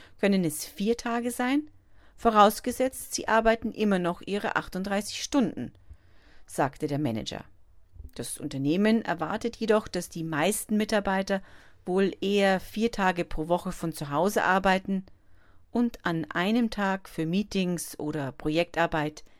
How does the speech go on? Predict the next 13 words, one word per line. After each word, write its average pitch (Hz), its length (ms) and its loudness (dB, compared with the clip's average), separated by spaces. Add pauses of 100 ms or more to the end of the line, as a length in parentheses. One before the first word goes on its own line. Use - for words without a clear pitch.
(220)
ins 170 220 -8
Büro 190 300 2
kommen 120 360 -4
werden. - 380 -8 (1700)
Neunundsiebzig 285 760 4
Prozent - 760 -4
der 127 300 -8
tausendzweihundert 156 800 -4
Mitarbeiter 175 680 -4
der 151 260 -4
N 147 140 -4
I 131 220 -4
B, 190 400 -4